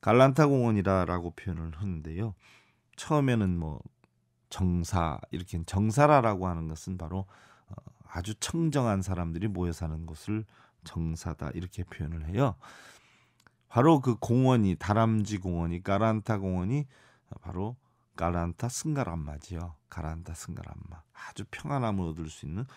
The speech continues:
거기에서 나오는 게 가람이다 이렇게 표현을 하는데요. 우리 절에서 보면은 사실은 뭐 산신 이런 거는 불교가 아니지 않냐 이런 이야기 하지 않아요? 신중도 불교가 아니지 않냐.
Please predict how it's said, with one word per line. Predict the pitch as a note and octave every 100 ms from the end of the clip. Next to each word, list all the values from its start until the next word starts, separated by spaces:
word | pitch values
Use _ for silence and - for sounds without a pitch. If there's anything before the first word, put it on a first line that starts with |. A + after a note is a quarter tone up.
| - -
거기에서 | G2+ A2+ C3+ C3 A#2+
나오는 | F#2 E2+ F#2+
게 | A2+
가람이다 | - - F2+ F2+ E2 E2
이렇게 | D#2+ D#2+ D#2+
표현을 | - D2 D2
하는데요. | F2 A2 F2 D#2+ G2+ F#2 _ _ _ _ _ _ _ _ _ _ - - - - - - -
우리 | C#3 D#3
절에서 | B2+ D3+ E3 D3+
보면은 | A#2 G2 E2+ D#2 G#2 E2+ F2
사실은 | G2+ F#2 F#2 E2+ E2 _ _ _ _ _ _ _ -
뭐 | F2 D2+ D2+ D2+ - -
산신 | - B2+ A2+ A2+ F2+ E2+
이런 | D2 F2 E2 D#2+
거는 | D#2+ D#2+ E2+ F2 B2
불교가 | - G2 G2+ A2+
아니지 | F2 E2+
않냐 | F#2 D#2+ F2+ E2+
이런 | - F#2+ F#2
이야기 | D#2 G2
하지 | B2 A#2+
않아요? | E2+ D#2 A2 F#3+
신중도 | - - G#2 F2+ E2 D#2+
불교가 | - F#2 E2+ G2
아니지 | D#2+ E2+
않냐. | D#2+ D#2 D#2 E2 E2+